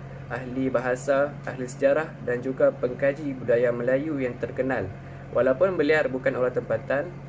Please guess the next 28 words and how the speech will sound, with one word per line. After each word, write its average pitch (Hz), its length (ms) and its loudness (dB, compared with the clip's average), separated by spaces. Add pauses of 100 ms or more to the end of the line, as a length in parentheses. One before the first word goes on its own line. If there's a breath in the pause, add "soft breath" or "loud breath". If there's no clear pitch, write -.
minat 135 320 -2
dan 135 80 4
sumbangannya 135 640 0
terhadap 127 480 -2
bahasa 127 400 0
Melayu 127 320 -2
sangat 135 320 -4
besar 135 480 0
dan 123 160 0
meninggalkan 135 720 0
kesan 131 400 0
mendalam 127 480 -2
hingga 131 320 0
ke 117 80 -6
hari 117 240 -2
ini. 131 240 -4 (400 loud breath)
Selain 110 320 -2
itu, 131 480 0 (240 loud breath)
dari 131 240 2
segi 139 320 -2
peranan 139 400 0
beliau 143 320 2
dalam 127 320 0
pendidikan, 123 640 0 (480 loud breath)
R 139 320 2
O 151 160 4
Winstead 143 560 0
merupakan 135 640 2